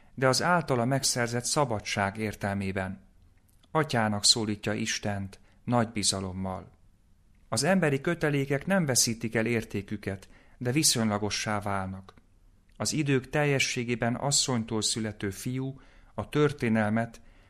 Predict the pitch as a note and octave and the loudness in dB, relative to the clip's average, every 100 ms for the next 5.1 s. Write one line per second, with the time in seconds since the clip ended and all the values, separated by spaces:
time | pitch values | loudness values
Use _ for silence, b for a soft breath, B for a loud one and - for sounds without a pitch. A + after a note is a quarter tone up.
0 | b A2+ B2+ D#3+ D3 C3+ C3 D3+ C#3+ C#3 | b -4 0 2 4 4 2 0 0 0
1 | C3 C3 B2 A#2 A#2 G#2+ C#3+ C3+ C3 B2 | -2 -2 0 0 0 2 2 0 0 -4
2 | A#2+ A#2 A2+ A2 G2 - B2+ A#2+ A#2 A2+ | -2 -2 -2 -4 -2 0 0 0 -2 -2
3 | A#2 A2 - A#2 A2 A#2 B2 - b b | -2 -2 -2 -4 -4 -4 -6 -10 b b
4 | b b A2+ G2 D3 C#3+ C3+ B2+ B2+ B2+ | b b -2 0 2 2 0 -2 -4 -4